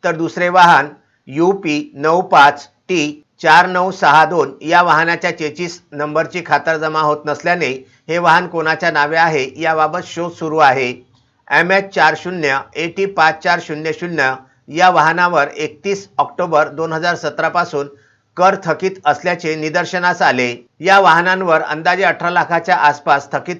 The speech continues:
कर असल्याचे प्रथमदर्शनी आढळून येत आहे. कर चुकवेगिरीच्या उद्देशाने या वाहनांच्या नंबर प्लेट्स बदलवून दोन्ही ट्रॅव्हल्स बसेस व इतर राज्यामध्ये वळती करण्यात येत होती.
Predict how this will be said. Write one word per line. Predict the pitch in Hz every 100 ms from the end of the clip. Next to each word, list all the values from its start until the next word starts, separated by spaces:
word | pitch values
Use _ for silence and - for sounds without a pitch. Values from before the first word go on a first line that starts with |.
| 190
कर | 180
असल्याचे | 156 170 165 175
प्रथमदर्शनी | 160 151 160 165 156 - 165
आढळून | 170 135 147 165
येत | 160 147
आहे. | 127 127 123 123 _ _ _ _ 160
कर | 180
चुकवेगिरीच्या | 190 180 175 180 185 175 180 175
उद्देशाने | 175 147 156 147 175 156 135 -
या | 160 170
वाहनांच्या | 160 160 175 170 185
नंबर | 165 151 160
प्लेट्स | 165 170 170 165
बदलवून | 147 147 165 151 135 -
दोन्ही | 156 160 185
ट्रॅव्हल्स | 180 165 175 175
बसेस | 175 175 147 135 - _ _ -
व |
इतर | 175 170 185
राज्यामध्ये | 165 147 170 170 156 139 -
वळती | 151 156 160 185
करण्यात | 170 151 160 160
येत | 156
होती. | 143 131 139 127 127